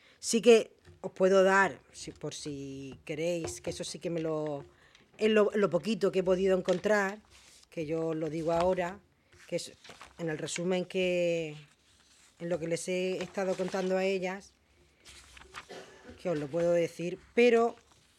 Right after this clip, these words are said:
ya os digo que de la región de Murcia no. Mira, en relación a la violencia de género, hemos constatado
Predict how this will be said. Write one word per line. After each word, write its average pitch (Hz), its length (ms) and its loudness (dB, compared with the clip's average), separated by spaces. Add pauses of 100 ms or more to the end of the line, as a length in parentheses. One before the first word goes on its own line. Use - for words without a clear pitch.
(380)
ya 208 200 2
os 208 60 2
digo 208 220 0
que 190 100 2
de 180 80 2
la 170 100 0
región 190 360 -2
de 185 80 0
Murcia 190 360 -2
no. 139 200 -4 (2000)
Mira, 196 220 2
en 190 60 2
relación 185 360 2
a 277 40 4
la 277 120 4
violencia 240 400 2
de 202 100 2
género, 214 560 0 (640)
hemos 240 220 0
constatado 196 760 -2